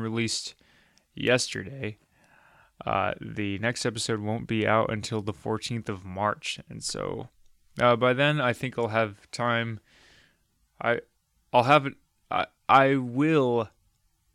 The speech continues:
have had enough time to reflect on everything that happened throughout the show,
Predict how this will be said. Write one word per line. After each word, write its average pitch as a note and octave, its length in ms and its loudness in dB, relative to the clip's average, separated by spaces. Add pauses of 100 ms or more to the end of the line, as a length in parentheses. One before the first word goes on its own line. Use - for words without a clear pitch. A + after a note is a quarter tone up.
(100)
have A#2+ 180 -2
had A#2 340 4
enough A2 340 0
time G#2 440 -2
to G#2+ 160 -8
reflect G#2 560 -4
on G#2 260 -4
everything G#2+ 360 -6
that G2+ 180 -6
happened G2+ 340 -4
throughout G#2 220 -6
the - 80 -12
show, B2+ 560 4